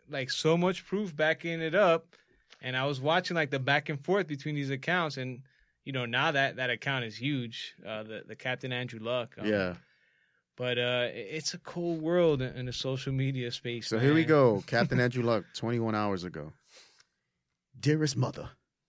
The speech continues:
Speaker 2: I write you a renewed man. I stood upon the battlefield once more, and the feeling was glorious. I used my sidearm multiple times with great success. The engagement may count for nothing, but the victory has emboldened the man.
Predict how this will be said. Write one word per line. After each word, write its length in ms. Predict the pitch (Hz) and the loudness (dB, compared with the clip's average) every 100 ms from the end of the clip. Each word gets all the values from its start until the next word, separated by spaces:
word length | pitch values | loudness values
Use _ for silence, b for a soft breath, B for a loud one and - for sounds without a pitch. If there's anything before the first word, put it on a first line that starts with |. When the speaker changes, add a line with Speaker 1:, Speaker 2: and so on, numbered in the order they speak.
| _ _ _ _ _ | _ _ _ _ _
Speaker 2:
I 80 | 98 | -6
write 340 | 98 127 131 | -2 -2 -4
you 120 | 85 | -12
a 40 | 82 | -12
renewed 400 | 90 90 95 85 | -12 -10 -10 -10
man. 440 | 95 90 71 65 - _ _ _ | -10 -10 -12 -16 -20 _ _ _
I 60 | - | -12
stood 260 | - - 220 | -8 -2 -2
upon 280 | 131 107 95 | -2 -6 -8
the 60 | |
battlefield 560 | 87 98 87 - 87 80 | -6 -8 -8 -8 -10 -8
once 300 | 101 95 - | -6 -6 -6
more, 380 | 101 110 92 87 B B | -2 -2 -2 -8 B B
and 140 | - 104 | -10 -8
the 40 | |
feeling 280 | - 151 123 | -2 2 2
was 160 | 95 95 | 0 -6
glorious. 640 | 113 87 67 - - - - _ _ _ _ _ | -6 -6 -10 -10 -10 -12 -14 _ _ _ _ _
I 100 | 101 | -6
used 320 | 101 139 135 | 2 2 2
my 100 | 107 | -2
sidearm 540 | 98 - 101 95 92 90 | -6 -4 -4 -6 -6 -4
multiple 320 | 107 110 92 | -2 -4 -6
times 360 | 87 95 90 85 | -10 -8 -8 -10
with 140 | 90 | -12
great 200 | - 104 | -8 -8
success. 680 | - - - - - - - _ _ _ _ | -8 -10 -8 -6 -8 -10 -14 _ _ _ _
The 80 | 104 | -8
engagement 560 | 98 110 135 143 107 90 | -6 0 2 2 -2 -6
may 180 | 95 | -8
count 280 | 87 107 95 | -8 -8 -8
for 100 | - | -10
nothing, 440 | 90 80 - 80 85 _ _ | -10 -10 -10 -14 -16 _ _
but 80 | - | -14
the 60 | 87 | -14
victory 440 | 82 101 - 87 | -12 -12 -10 -12
has 160 | 85 69 | -12 -14
emboldened 540 | 85 69 90 90 71 | -16 -12 -12 -12 -14
the 40 | 71 | -16
man. 360 | 76 - - | -16 -16 -18